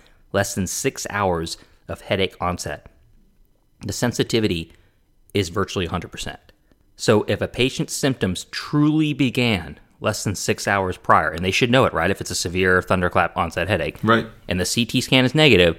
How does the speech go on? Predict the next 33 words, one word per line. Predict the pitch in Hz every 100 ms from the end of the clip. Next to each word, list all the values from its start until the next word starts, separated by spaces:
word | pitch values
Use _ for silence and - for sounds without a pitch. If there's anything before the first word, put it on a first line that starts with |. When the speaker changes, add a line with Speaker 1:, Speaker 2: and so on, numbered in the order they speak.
| - - _ _ _ -
Speaker 1:
your | 113
subarachnoid | - 135 117 110 107 117 104
workup | 90 98 98 -
is | 90
complete | - 82 98 113 -
and | 85
there's | 78
no | 90 90 98 107
further | 110 101 92
diagnostic | 90 90 85 - 80
workup | 87 - 80
warranted. | 82 78 80 67 - _ _ _ - -
Speaker 2:
And | 127 131 127 -
I | 120
think | 143 131
the | 117
other | 113 117
thing | 113 104
is | 95 90 87 -
operator | 92 90 92 85
as | 85 -
well, | 85 82
the |
person | - 98 95 82
reading | 85 104
Speaker 1:
Expert | - 127
Speaker 2:
the | 107
imaging. | 95 90 101
Speaker 1:
radiologist. | - - - - - - -
Speaker 2:
Uh, | 85 - 90
that's | 90 90 90 - -
Speaker 1:
Yeah. | 98
Speaker 2:
exactly. | 85 82 - - -